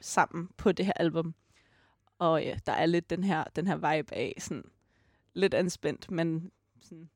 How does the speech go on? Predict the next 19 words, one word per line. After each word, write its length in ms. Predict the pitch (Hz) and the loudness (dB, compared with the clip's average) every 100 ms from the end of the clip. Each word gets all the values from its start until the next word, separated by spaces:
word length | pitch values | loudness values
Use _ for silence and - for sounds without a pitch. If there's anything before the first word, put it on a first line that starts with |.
| _ | _
vi 80 | 165 | -4
holder 260 | 160 160 | 2 2
sammen 340 | 156 156 139 156 | 2 0 -2 -6
i 60 | |
bandet, 360 | 151 147 151 156 | -6 -4 -4 -4
og 40 | |
det 80 | 180 | -4
synes 100 | 180 | -4
jeg 80 | 180 | -2
virkelig, 200 | 175 165 | -2 -2
man 100 | 175 | -6
kan 120 | - | -6
mærke. 320 | 151 156 - _ _ _ _ _ _ - | -6 -6 -8 _ _ _ _ _ _ -4
Udover 180 | 175 151 | -2 0
det, 160 | 147 | 0
så 100 | 156 | -2
har 100 | 165 | -4
den 120 | - - | -6 -10
bare 180 | - | -12